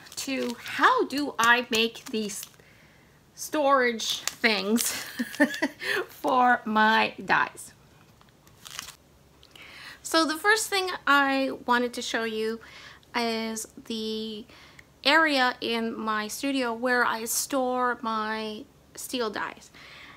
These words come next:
So if you've seen, uh, my video on my new studio tour twenty eighteen update and how I store my Cricut products, uh,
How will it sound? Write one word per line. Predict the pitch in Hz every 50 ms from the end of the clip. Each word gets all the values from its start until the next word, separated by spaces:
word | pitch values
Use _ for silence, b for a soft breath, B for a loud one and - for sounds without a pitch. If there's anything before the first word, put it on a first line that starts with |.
| B B - - -
So | - - - 233 214 214 220 -
if | 240 254 247 - - 269
you've | 254 254 247 247 -
seen, | - - - 277 277 277 277 277 277 269 262 - - -
uh, | - 240 233 233 226 220 226 226 220
my | - 220 226 220 220 214 208 208 208 214 214 220 208
video | 202 220 240 240 254 240 233 220 220 220 220 214 208 - -
on | 208 208 208 208 208 202 214 208
my | 208 208 202 202
new | 202 208 220 226 226 226
studio | - - - 233 214 208 208 214 202 202 202 202 202 - -
tour | - - 226 214 208 208 202 208
twenty | 208 - 220 208 208 202 196
eighteen | 196 196 - - 202 196 196 - - _ -
update | 262 277 269 - - - 247 240 240 240 247 240 - - -
and | 208 208 208 208 208 208 202
how | 220 208 202 190 190 196 -
I | - - - 190 190 196
store | - - - 220 202 202 196 196 196
my | 202 196 185 185 180 - - -
Cricut | - - 339 359 - - 359 - - -
products, | - 226 214 208 202 214 240 262 - - B B B B B B B B B -
uh, | 262 254 247 247 247 247 247 240 165